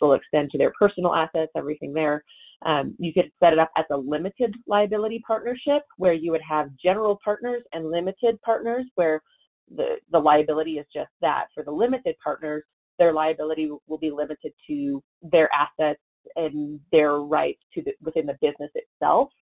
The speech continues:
but you'll still have a general partner that may be still having that subjection to their personal assets, uh, being a-, at risk. So a partnership, you know, that's a certainly, um, I, I would say if you wanna just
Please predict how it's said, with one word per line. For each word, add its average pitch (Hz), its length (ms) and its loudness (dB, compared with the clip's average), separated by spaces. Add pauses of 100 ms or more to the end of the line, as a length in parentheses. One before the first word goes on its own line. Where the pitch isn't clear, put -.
(380)
but 175 80 6
you'll 170 180 2
still 214 200 -2
have 196 160 -4
a 170 40 0
general 180 420 -2
partner 147 440 -4
that 147 140 -4 (140)
may 151 380 -4
be 277 420 -4 (580)
still 165 180 2
having 151 240 0
that 143 160 -6 (100)
subjection 147 720 -4 (100)
to 147 300 4 (300)
their 165 100 8
personal 151 400 2
assets, - 400 -2 (240)
uh, - 140 -12 (320)
being 143 440 -2 (120)
a-, 160 120 4
at - 160 4
risk. - 140 -2 (760)
So 147 240 8
a - 60 -2
partnership, 214 540 -4 (320)
you 185 100 -6
know, 139 140 -8
that's 151 180 0 (160)
a 180 60 0 (100)
certainly, 160 560 -4 (420)
um, 156 200 -20 (400)
I, 196 260 4
I 180 80 6
would 185 160 -4
say 170 100 -6
if 160 120 -10
you 180 100 -12
wanna 180 240 -6
just 175 180 -14